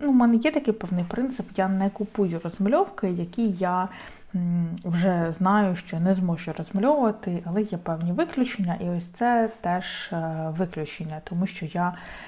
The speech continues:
дійсно довго про неї мріяла і дуже задоволена з того, що вона в мене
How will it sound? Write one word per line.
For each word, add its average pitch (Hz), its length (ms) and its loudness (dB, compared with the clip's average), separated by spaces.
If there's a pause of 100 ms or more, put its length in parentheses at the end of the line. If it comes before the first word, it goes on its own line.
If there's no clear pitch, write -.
(200)
дійсно 202 260 -2
довго 165 360 0
про 165 180 -6
неї 160 220 -4
мріяла 208 540 0 (920)
і 214 160 6
дуже 190 280 0
задоволена 180 720 0
з - 40 -8
того, 202 220 6
що - 260 -6 (100)
вона 175 160 0
в 190 160 -2
мене 170 360 0